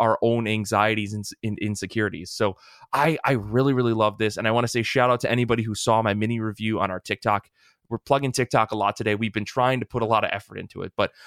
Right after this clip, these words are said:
yeah, really, really good book. Highly recommend it if you're looking for, uh, a-, an interesting graphic novel. It's a little pricey. It's from Drawn and Quarterly, but it's a super high quality book.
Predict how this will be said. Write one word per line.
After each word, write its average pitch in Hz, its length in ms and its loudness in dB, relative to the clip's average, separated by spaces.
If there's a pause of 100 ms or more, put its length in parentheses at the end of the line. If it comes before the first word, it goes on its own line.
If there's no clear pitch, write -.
(180)
yeah, 123 260 -2
really, 160 180 4
really 165 160 2
good 127 200 2
book. 127 280 2
Highly 135 300 0
recommend 117 420 2
it 104 80 -2
if 101 120 -6
you're 113 100 -4
looking 110 260 -2
for, 98 280 2
uh, 98 360 2
a-, 107 60 -2
an 95 80 -2
interesting 107 380 -6
graphic 98 340 -4
novel. 95 180 -4
It's - 100 -6
a 123 40 -2
little 143 160 2
pricey. 123 360 -2
It's 113 100 -4
from 110 100 -6
Drawn 110 240 2
and 107 80 -2
Quarterly, 104 400 0
but 95 240 0 (260)
it's 123 140 -2
a 120 60 0
super 123 280 -4
high 98 160 -2
quality 98 340 -4
book. - 280 -14